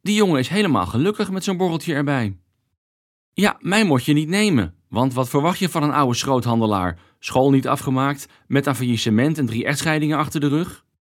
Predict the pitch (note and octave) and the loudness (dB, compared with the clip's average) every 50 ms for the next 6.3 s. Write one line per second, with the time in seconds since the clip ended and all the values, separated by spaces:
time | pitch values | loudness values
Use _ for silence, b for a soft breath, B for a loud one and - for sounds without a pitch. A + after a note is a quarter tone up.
0 | _ _ _ _ _ _ _ _ _ _ _ _ _ _ _ _ _ _ _ _ | _ _ _ _ _ _ _ _ _ _ _ _ _ _ _ _ _ _ _ _
1 | _ _ _ _ _ - G#3+ G#3 G#3 G#3 G#3 - - - - - C#3 B2 - - | _ _ _ _ _ -4 -4 -2 -2 -2 -4 -6 -8 -10 -8 -6 -6 -6 -6 -6
2 | - G#2+ G2+ D3 F3+ - - B2+ B2 A2+ G#2+ G#2 F#2+ - D#3+ D3+ D3+ D3 C#3 - | -6 -4 -4 -4 -6 -6 -6 -6 -6 -4 -6 -8 -8 -6 -6 -6 -6 -6 -6 -6
3 | G#2+ G#2+ G#2+ A2 A2+ A#2 G#2+ - - E2+ D2 C#2+ C2+ - _ _ _ _ _ _ | -4 -2 -2 -2 -4 -4 -12 -10 -10 -10 -10 -10 -12 -16 _ _ _ _ _ _
4 | _ _ _ _ _ _ _ _ _ _ _ - F3+ E3+ - - F3 E3+ E3+ - | _ _ _ _ _ _ _ _ _ _ _ -8 -8 -6 -6 -4 -4 -4 -4 -4
5 | - C#3 - A2 A#2+ C#3 C#3 - C3 A2+ - G2+ G2+ F#2+ - - G#2+ G2 - G2+ | -6 -8 -4 -2 -2 -2 -2 -2 -6 -10 -8 -8 -10 -10 -10 -10 -10 -10 -8 -8
6 | F#2+ F#2+ F2+ D#2+ D2+ | -10 -8 -10 -12 -14